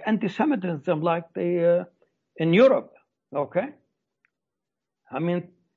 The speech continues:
the history of Western Europe is shameful when it comes to the,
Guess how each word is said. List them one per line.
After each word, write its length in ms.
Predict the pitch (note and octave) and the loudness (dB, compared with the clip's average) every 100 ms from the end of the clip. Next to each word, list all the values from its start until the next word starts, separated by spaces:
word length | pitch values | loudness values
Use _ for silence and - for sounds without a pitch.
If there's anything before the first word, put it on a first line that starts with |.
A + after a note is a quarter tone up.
| _ _ C3+ | _ _ -6
the 180 | D#3 | 0
history 460 | D3 A#3+ - A#3 G3+ | 2 2 0 -2 0
of 320 | - F3 C3+ | 0 -2 -2
Western 420 | C#3 F#3+ - G3+ | -4 -4 -6 -8
Europe 380 | D3+ F#3+ F3+ F3+ - | 0 0 0 -4 -6
is 160 | D3 - | -8 -8
shameful 680 | - D#3+ F3 F3+ C3+ A2+ F#2+ _ _ _ _ | -12 -6 -6 -6 -8 -10 -10 _ _ _ _
when 160 | C#3 | -6
it 300 | C#3+ C#3 _ | -6 -6 _
comes 300 | - F3+ E3 | -4 -4 -4
to 120 | - D#3+ | -8 -6
the, 360 | D3 C#3+ C#3 | -4 -4 -6